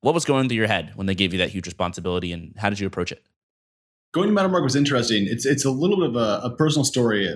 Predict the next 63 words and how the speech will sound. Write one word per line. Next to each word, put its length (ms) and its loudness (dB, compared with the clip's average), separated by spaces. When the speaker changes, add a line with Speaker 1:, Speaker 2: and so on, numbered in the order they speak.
Speaker 2:
more 200 2
than 100 -2
a 20 0
work 220 -2
story. 320 0
I 80 2
was 120 0
at 160 2
TechCrunch, 480 0
uh, 240 0
before 400 0
Mattermark, 500 -2
and 580 2
I 160 2
had 220 0
a 400 0
little 240 2
bit 80 2
of 80 -2
a 60 -8
drinking 460 0
problem. 440 -6
And 120 0
so 140 2
I 80 2
thought 380 0
that 80 0
I 100 2
was 160 2
miserable 580 2
in 80 4
my 140 4
job. 460 0
It 80 -6
turns 200 0
out 60 0
I 60 2
was 100 -2
just 160 -4
miserable 400 0
in 100 -12
life. 380 -2
So 160 -2
I 80 2
quit 320 -2
T 180 4
C, 280 2
I 20 2
went 140 0
to 60 -8
Mattermark. 480 0
And 100 -2
the 80 2
idea 240 2
was, 560 -2
you 80 0
know, 40 2
like 140 4
you 80 -8
said, 140 2
it 120 4
was 120 0
to 100 -6